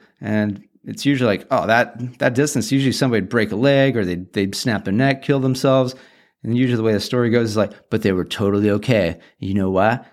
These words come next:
'Cause they were completely drunk, so they were just all loosey-goosey and they didn't tense up.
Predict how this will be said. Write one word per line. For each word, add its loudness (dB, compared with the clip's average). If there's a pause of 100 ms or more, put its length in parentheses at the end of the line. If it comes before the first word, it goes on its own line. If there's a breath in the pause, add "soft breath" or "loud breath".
'Cause -6
they -2
were -4
completely -2
drunk, 0
so -4
they 0
were -4
just -6
all 2
loosey-goosey 0
and 2
they 2
didn't 0
tense 0
up. 0